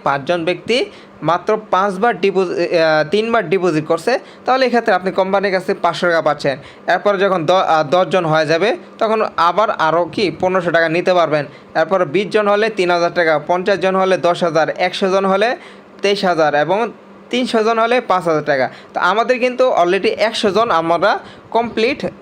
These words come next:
আর হয়তো তিন চারজন বা পাঁচ ছয়জন লাগে, আমরা একশো জন হয়ে যাইতেছে, অর্থাৎ তেইশ হাজার টাকা আমরা কালকের ভিতর আমরা তেইশ হাজার টাকা পেয়ে যাব ভাই। আর কি লাগবে ভাই? তো এরপরে আমরা দেখা গেছে তিনশো টার্গেট নিব, আহ,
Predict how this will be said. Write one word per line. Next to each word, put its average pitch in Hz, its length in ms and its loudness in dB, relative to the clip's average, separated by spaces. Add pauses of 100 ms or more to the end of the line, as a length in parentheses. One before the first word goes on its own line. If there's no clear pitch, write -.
আর 170 220 2
হয়তো 185 300 0
তিন 220 260 -4
চারজন 190 360 0
বা 170 100 2
পাঁচ 180 280 -2
ছয়জন 160 280 0
লাগে, 165 360 0 (260)
আমরা 180 280 0
একশো 190 360 -2
জন 175 160 0
হয়ে 156 220 2
যাইতেছে, 147 340 0
অর্থাৎ 208 280 0 (160)
তেইশ 220 280 0
হাজার 190 300 0
টাকা 214 200 0
আমরা 185 380 0 (340)
কালকের 220 500 0
ভিতর 175 320 0
আমরা 160 240 0
তেইশ 156 260 -4
হাজার 151 160 0
টাকা 147 240 0
পেয়ে 175 200 2
যাব 151 240 0
ভাই। 143 200 -2
আর 160 340 0
কি 202 180 -6
লাগবে 180 380 0
ভাই? 160 240 0 (800)
তো 202 140 -2
এরপরে 240 360 0
আমরা 190 280 2
দেখা 185 220 2
গেছে 170 200 0
তিনশো 180 300 -2
টার্গেট 156 320 0
নিব, 170 220 0
আহ, 156 120 2